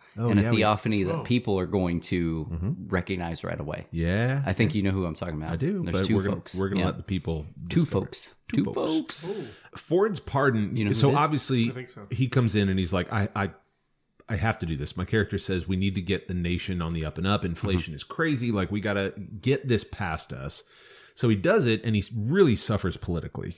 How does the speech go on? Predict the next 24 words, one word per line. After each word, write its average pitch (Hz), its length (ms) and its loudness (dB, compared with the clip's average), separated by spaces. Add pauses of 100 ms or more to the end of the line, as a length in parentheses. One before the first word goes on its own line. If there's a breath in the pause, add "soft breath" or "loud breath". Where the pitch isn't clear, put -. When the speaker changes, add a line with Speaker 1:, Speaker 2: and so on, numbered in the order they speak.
(120)
Speaker 1:
I 98 80 0
mean, 98 340 2
this 101 180 -2
firestorm 110 640 2
is 85 100 0
ignited 82 640 0
surrounding 82 680 0
Nixon, 87 440 0
and 90 120 0
his, 87 360 -2
uh, 87 120 0
Ford's 151 400 2
approval 92 360 0
ratings 82 640 0
dropped 90 540 -4 (120)
to 98 100 -2
forty-nine 95 600 2
percent. 82 520 0 (480 loud breath)
And 95 200 4
he 101 120 4
would 92 160 6
later 113 320 8
admit 80 240 6
Speaker 2:
Immediately. 98 680 6